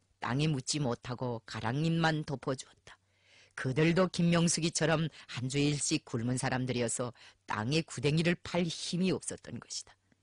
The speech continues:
해방된 조국 땅에 돌아와 첫 쌀밥을 먹을 때 김명숙은 두 자식을 앗아간 유격구 시절의 보릿고개를 회상하며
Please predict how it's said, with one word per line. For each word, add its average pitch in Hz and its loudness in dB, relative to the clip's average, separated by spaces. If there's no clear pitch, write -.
해방된 120 -2
조국 113 -4
땅에 113 0
돌아와 104 -4
첫 - -2
쌀밥을 139 0
먹을 104 -6
때 - -20
김명숙은 113 -2
두 131 -2
자식을 165 4
앗아간 147 2
유격구 135 -2
시절의 127 -2
보릿고개를 156 -2
회상하며 110 -6